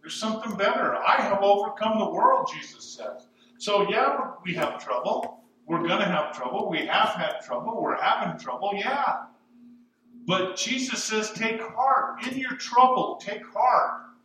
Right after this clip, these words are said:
Not only when you're trouble-free, take heart in your trouble. Take heart now. Because Jesus says, "I have overcome the world."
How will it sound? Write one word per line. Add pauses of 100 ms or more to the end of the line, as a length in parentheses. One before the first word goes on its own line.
(460)
Not
only
when
you're
trouble-free,
take
heart
in
your
trouble. (240)
Take
heart
now. (1200)
Because
Jesus
says,
"I
have
overcome
the
world."